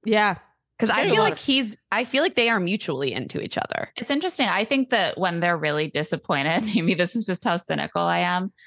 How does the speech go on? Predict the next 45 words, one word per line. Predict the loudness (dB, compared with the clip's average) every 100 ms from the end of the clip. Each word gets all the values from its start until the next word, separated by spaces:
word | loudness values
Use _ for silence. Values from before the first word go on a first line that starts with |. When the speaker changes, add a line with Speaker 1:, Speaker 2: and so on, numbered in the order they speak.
| -20 -20 _
Speaker 3:
I | -2 -2
do | 2 2 2
read | 2 0
this | 0 0 0
more | 0 2 2 0 -2
as | -2 -2 -4 -4
increasing | -4 -4 -2 0 0 0
awareness | 0 0 0 0 0 0 -2
among | 0 -2 -2
the |
cast | -4 -2 -2 -2 -2
over | -2 -2
time | -2 0 0 -2 0
of | -2
what | 0 0
it | 0 -2
means | 0 0 0 -4 -4
to | -2
not | -2 -2
get | -2
a | -2
one-on-one | -2 0 0 2 0 2
date | 2 0
by | 0 -2
a | -2
certain | -2 -2 -4 -6
point | -4 -2 0 -2 -6 -20 -20 -20 _ _
and | -2 0 0 -2 -6 -6
seeing | -2 0 2 0
that, | 0 -2
like, | -4 -4
window | -6 -4 -2 -2 -2
of | 0 0
opportunity | -2 -4 -2 -2 -2 -4
closing | -4 -2 -2 -2 -2 -2 -2 -4
to | -4 -2
really | -2 0 -2
make | -2 -4 -4
it | -4
to | -4
the | -6 -4
end | -4 -4 -8
of | -8
the | -8
season. | -6 -8 -6 -4 -4 -2 -4